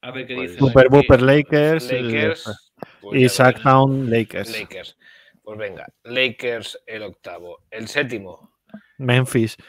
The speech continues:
Speaker 1: Yo digo Memphis también, sí.
Speaker 2: Memphis, sí.
Speaker 1: Ujú.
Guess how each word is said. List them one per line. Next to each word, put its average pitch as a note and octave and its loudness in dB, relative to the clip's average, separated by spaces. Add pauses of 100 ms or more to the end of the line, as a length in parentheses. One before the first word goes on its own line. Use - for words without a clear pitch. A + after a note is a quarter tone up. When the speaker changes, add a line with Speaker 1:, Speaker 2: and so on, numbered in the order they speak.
(220)
Speaker 1:
Yo A#2+ -4
digo A2+ -8
Memphis G2 -18
también, G2 -16
sí. G#2 -12
Speaker 2:
Memphis, A2+ -6
sí. A2 -18 (3250)
Speaker 1:
Ujú. D3 -20